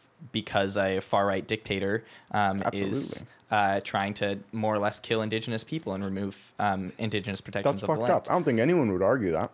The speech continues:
Speaker 1: Yeah. Um, and I also think that, uh, and, uh, like, in, so in a lot of places, things are, things are getting better, but it's also, uh, places are,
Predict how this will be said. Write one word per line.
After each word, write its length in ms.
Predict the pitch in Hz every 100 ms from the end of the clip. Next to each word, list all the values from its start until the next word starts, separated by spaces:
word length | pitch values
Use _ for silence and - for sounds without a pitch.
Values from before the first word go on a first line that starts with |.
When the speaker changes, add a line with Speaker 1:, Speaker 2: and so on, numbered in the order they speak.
| -
Speaker 1:
Yeah. 220 | 175 202 - - -
Um, 380 | 139 117 107 101 _ _ _ _
and 400 | 143 127 120 113 120
I 80 | 123
also 260 | 123 127 131
think 380 | 123 110 107 -
that, 220 | 104 101 - - _ _ -
uh, 460 | 113 101 95 90 - - _ _ _ _ _ _ _ -
and, 360 | 117 147 143 123
uh, 80 | 151
like, 180 | 131 -
in, 280 | 151 139 -
so 160 | 151
in 80 | 135
a 60 | 131
lot 160 | 139
of 60 | 160
places, 540 | - 113 104 113 - -
things 220 | 120 120
are, 240 | 120 104 - _ -
things 180 | 143 135
are 60 |
getting 220 | 127 110
better, 360 | 107 104 120 156
but 120 | - 120
it's 240 | 90 - -
also, 500 | 117 - 120 117 110 - _ _ _ _ _ -
uh, 260 | 110 98
places 400 | 95 123 120
are, 60 | 123